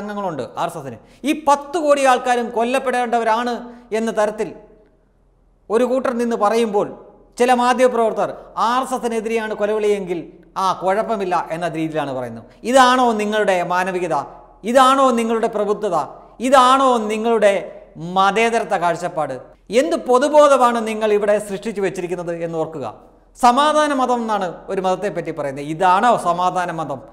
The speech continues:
പത്ത് കോടി മുകളിലുള്ള ആളുകളെ, അവർ ആർ എസ് എസ്സുകാരാണെന്ന കാരണത്താൽ അവരുടെ കാലന്മാരാണ് ഞങ്ങളെന്ന് പറയുമ്പോൾ ആ പത്ത് കോടിക്ക് മുകളിലുള്ള ആളുകളെ കൊന്നെടുക്കണമെന്നാണ് പറയുന്നത്. എന്നിട്ട് അതിനെ ന്യായീകരിക്കാനും ചില മാധ്യമ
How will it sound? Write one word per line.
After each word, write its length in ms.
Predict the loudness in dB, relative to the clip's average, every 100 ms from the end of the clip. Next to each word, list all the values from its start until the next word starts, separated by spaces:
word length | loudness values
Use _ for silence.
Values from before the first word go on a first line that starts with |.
| -20 0
പത്ത് 260 | 0 0 0
കോടി 240 | 4 4 2 0
മുകളിലുള്ള 520 | 2 2 4 2 4 2 0 -6 -20 -20 _ _ _ _ _ _ _ _ _ 4 6
ആളുകളെ, 600 | 6 6 4 0 -8 -2
അവർ 120 | 4 6
ആർ 80 | 6
എസ് 100 | 4 0
എസ്സുകാരാണെന്ന 560 | 2 4 2 0 -2 2
കാരണത്താൽ 520 | 2 2 0 0 0 -4 -6 2
അവരുടെ 260 | 4 6 4 6
കാലന്മാരാണ് 580 | 6 6 2 2 2 -2 -4
ഞങ്ങളെന്ന് 300 | -4 -2 0
പറയുമ്പോൾ 320 | 0 0 -2 -4 -10 -8 2
ആ 40 | 4 4
പത്ത് 280 | 0 0 0
കോടിക്ക് 300 | 4 4 4 2
മുകളിലുള്ള 340 | 4 4 4 4
ആളുകളെ 280 | 4 4
കൊന്നെടുക്കണമെന്നാണ് 880 | 2 2 2 4 2 0 0 -2 -2
പറയുന്നത്. 380 | -2 -2 -6 -10 -16 _ _ _ _ 0
എന്നിട്ട് 280 | 2 4 2 0 -8 -6 0
അതിനെ 240 | 2 2 0
ന്യായീകരിക്കാനും 800 | 0 2 2 2 -2 -4 -10 -18 -20 _ _
ചില 140 | 0 0 0 -8 -20 -8
മാധ്യമ 360 | -2 0 0 -4